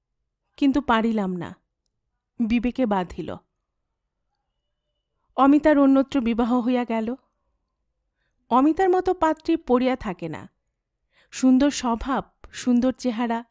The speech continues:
সুন্দর শিক্ষা। অমিতার মতো মেয়ে বাংলাদেশে বেশি নাই।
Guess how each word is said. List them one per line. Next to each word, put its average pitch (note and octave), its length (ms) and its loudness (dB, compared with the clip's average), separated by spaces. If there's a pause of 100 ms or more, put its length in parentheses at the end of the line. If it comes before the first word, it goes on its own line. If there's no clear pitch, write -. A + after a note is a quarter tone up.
(300)
সুন্দর E4+ 380 2
শিক্ষা। - 480 -8 (1200)
অমিতার D#4 340 4
মতো F4+ 220 4
মেয়ে D#4+ 200 4
বাংলাদেশে C4 600 0
বেশি G#3+ 340 -4
নাই। D#3+ 200 -10